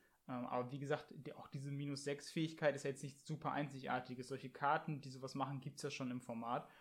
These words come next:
Und von daher denke ich mal nicht, dass da jetzt große Überraschungen, äh, rauskommen werden. Aber dieses Design mit den, äh, Loyalitätsmarken, das sollte man in Zukunft auf jeden Fall mal, ja, auf dem Schirm haben und mal sehen, ob das vielleicht fortgesetzt wird oder eben nicht. Die letzte Karte, über die wir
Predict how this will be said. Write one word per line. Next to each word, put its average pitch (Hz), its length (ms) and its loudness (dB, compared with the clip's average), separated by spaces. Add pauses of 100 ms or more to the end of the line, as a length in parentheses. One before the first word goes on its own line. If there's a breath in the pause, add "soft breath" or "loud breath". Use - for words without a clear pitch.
(180 loud breath)
Und 135 100 -8
von 135 120 -2
daher 131 180 2
denke 139 180 0
ich 135 60 -4
mal 135 100 0
nicht, 135 160 0
dass 135 80 -2
da 131 80 -2
jetzt 127 140 -4
große 139 260 -2
Überraschungen, 123 640 -2 (320 loud breath)
äh, 143 60 -4
rauskommen 123 600 -2
werden. 135 280 2
Aber 135 200 0
dieses 135 280 -6
Design 143 640 0 (160)
mit 139 240 -2
den, 131 320 0
äh, 127 160 0
Loyalitätsmarken, 135 840 0
das 135 100 -4
sollte 135 200 -4
man 127 200 -2
in 131 100 -6
Zukunft 139 360 -6
auf - 160 -8
jeden 127 180 -6
Fall 117 300 -4
mal, 117 340 -6 (400 soft breath)
ja, 127 140 0
auf 123 120 -4
dem 131 100 -6
Schirm 151 380 -2
haben 139 280 4
und 131 100 -4
mal 127 160 -2
sehen, 131 200 -4
ob 120 80 -6
das - 160 -10
vielleicht 120 240 -2
fortgesetzt 123 540 -6
wird 123 140 -4
oder 110 180 -6
eben 113 180 -8
nicht. 113 260 -12 (800 loud breath)
Die 135 80 0
letzte - 360 2
Karte, 190 360 4
über 156 140 0
die 151 180 -4
wir 151 160 6